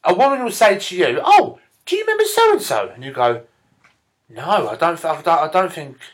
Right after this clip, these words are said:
I do, love. I don't think that." And then they just come out saying, "Oh, you're a fucking idiot. Yeah, yeah, yeah, yeah." And they slam the door, yeah?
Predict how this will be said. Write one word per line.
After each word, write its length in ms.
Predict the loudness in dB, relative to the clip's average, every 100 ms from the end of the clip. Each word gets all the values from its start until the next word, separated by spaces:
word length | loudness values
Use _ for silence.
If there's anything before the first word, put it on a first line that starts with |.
| _ -12
I 80 | -10
do, 240 | -8 -8 -2
love. 240 | -2 0
I 80 | 0
don't 200 | 0 0
think 180 | -6 -6
that." 140 | -6 -8 -4
And 100 | 0
then 80 | 2
they 100 | 2
just 180 | -2 -4
come 200 | -2 2
out 200 | 2 2
saying, 240 | 0 0 -6 -12 2
"Oh, 200 | 6 8
you're 160 | 8 6
a 60 |
fucking 480 | 6 4 4 2 -2
idiot. 320 | -2 2 2 4
Yeah, 160 | 4
yeah, 160 | 6 6
yeah, 160 | 4
yeah." 200 | 4 2
And 80 | 2
they 80 | -2
slam 260 | 2 2 2
the 60 |
door, 320 | -4 -4 -4 -4
yeah? 280 | 0 0